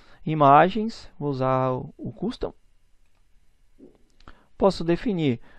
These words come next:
já a product key, se eu tiver um Mac, ah, ou um, um, uma chave de, de varejo que eu queira definir.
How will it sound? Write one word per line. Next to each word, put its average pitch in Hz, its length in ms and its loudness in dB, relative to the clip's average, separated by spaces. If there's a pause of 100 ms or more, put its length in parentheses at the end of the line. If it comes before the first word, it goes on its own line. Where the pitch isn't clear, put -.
(300)
já 156 440 10
a 196 40 6
product - 540 -2
key, 220 320 -2
se 202 100 -4
eu 160 40 0
tiver 147 260 -2
um 151 140 0
Mac, 147 440 4 (840)
ah, 151 600 2 (120)
ou 156 260 6
um, 156 200 -8 (180)
um, 139 840 -8 (440)
uma 147 240 -2
chave 151 560 4
de, 143 200 -8
de 139 140 -6
varejo 151 680 6 (360)
que - 60 -14
eu 131 60 -10
queira 131 200 -4
definir. 139 520 -4